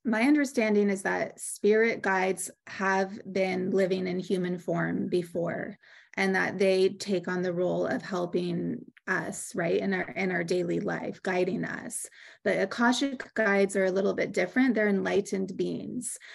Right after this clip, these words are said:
and they might have lived many lives, a hu-, five hundred lives, but at this point in time in their awareness or in their consciousness, they have taken on their pure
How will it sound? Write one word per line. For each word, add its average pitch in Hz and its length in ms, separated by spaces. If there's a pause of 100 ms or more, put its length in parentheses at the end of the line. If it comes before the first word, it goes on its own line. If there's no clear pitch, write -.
(120)
and 202 180
they 226 140
might 269 240
have 240 220
lived 202 360
many 220 460
lives, 202 460
a 208 60
hu-, 196 320
five 220 220
hundred 247 400
lives, 208 460 (280)
but 214 120
at 202 280
this 220 280
point 214 420
in 202 160
time 190 640
in 190 320
their 175 600
awareness 185 560
or 185 60
in 185 120
their 180 220
consciousness, 180 840
they 185 360 (360)
have 185 460 (880)
taken 208 380
on 190 140
their 175 160
pure 180 800